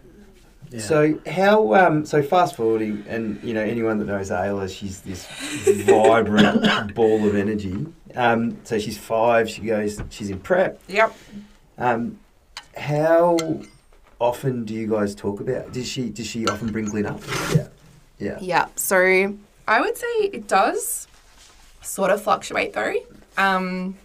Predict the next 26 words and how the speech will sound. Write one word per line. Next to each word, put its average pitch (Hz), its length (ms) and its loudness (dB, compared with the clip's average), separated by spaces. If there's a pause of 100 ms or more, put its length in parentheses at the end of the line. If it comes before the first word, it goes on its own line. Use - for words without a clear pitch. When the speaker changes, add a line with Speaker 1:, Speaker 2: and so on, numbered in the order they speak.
(340)
Speaker 3:
and 190 480 -2 (540)
funnily 190 380 -2
enough, 170 320 2
it's - 340 -6 (160)
very 170 280 0
much 165 300 0
like 170 200 -4
as 202 120 -6
if 175 120 -6
I 156 160 4
was 170 240 -4
to 170 260 -2 (840)
go 170 160 -2
to 165 100 0
a 160 60 -2
psychologist. 175 840 -6 (480)
Once 196 420 -2
she 185 300 -6
has 190 280 -4
seen 175 220 -8
the 180 80 -8
psychologist, - 920 -8 (320)
her 196 160 -6
behaviour 196 420 -4
will 180 140 -10
change 175 680 -10